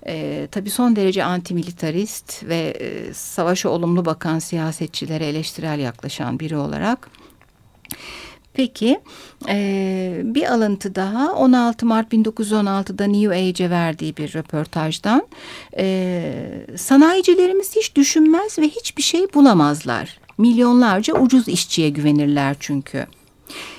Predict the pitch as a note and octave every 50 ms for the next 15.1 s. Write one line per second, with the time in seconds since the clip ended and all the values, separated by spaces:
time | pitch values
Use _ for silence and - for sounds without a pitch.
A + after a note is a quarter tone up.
0 | - - - - G#4 A4+ A4 E4 D4+ D#4 - - D4+ E4+ F#4+ F#4 C#4 G#3 F#3+ F3
1 | F3 E3 D#3+ D3+ F3+ A#3 - - G#3+ G#3+ A#3 - F4+ F4 - - C4+ G#3 E3+ D#3
2 | D3+ D3 C#3+ D3 C#3+ C3+ D3+ F3+ A#3 D#4 - _ - G3+ G#3+ A3 - - - C4+
3 | C#4 D#4+ E4 E4 C4 A3 - - - A3 G3+ F#3+ F#3 - - - A#3 B3 B3 C#4
4 | D4 E4+ E4+ C4+ A3+ G3+ F#3 F#3+ F#3+ F#3+ - G#3 F#3+ F3+ E3 D#3+ F#3 A3+ A#3 _
5 | _ - - - _ _ _ _ _ - - D#3+ D3+ - - - - - - E3+
6 | D#3+ - - - - - - A#3 A#3 B3+ B3+ B3 B3 B3 B3+ D#4 D4+ - - -
7 | - F#3+ G3+ A#3+ C4+ C4+ C#4+ C#4+ - D4 C#4+ D4 D4 D4 D4 D#4+ F4 - - -
8 | - D#4 D4+ D4+ D4 A#3 B3+ A3+ A#3+ A3 - - C#3 - - C#3 - D3 A#2+ -
9 | C3 C3 B2 A#2+ B2 A2+ - - _ _ _ _ _ - - - - - - -
10 | - G3 A3 A3+ - - F#4+ G4 - - A3 A3+ A3+ A3 G#3 - A3 G3+ F3+ F3
11 | - F3+ F3+ - C4 C4+ D#4 F4 - - A3+ F3 C#3+ D3+ G3 - - - - _
12 | _ - _ - G3 F#3 A3 A3+ A#3 A#3 A#3+ A#3+ A#3+ A#3+ B3 - - G3 F3 E3+
13 | E3 D#3+ D#3 D#3 D#3 D3+ - - D#3 D3+ D3+ D3+ C#3+ D3 C#3+ D3+ D3 D3 - D3+
14 | C#3+ - - C#3+ C#3+ C#3+ - - - D3 D3 C#3+ - D3+ C#3 C#3 C3+ C3+ C3+ C3
15 | B2+ A#2+